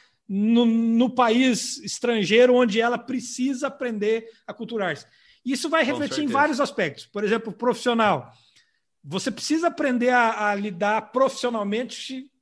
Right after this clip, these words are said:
Speaker 1: na sua profissão, na sua área, como acontece nesse novo país.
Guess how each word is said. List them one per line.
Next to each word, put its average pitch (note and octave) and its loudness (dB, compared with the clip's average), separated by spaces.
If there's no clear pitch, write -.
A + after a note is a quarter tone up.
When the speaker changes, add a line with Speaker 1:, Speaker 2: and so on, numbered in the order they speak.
Speaker 1:
na G#3+ -2
sua A3 -4
profissão, A3 -4
na G#3+ -4
sua F#3+ -6
área, B3 0
como C#4+ -4
acontece C#4+ -4
nesse C#4 -6
novo A3 -4
país. B3+ -6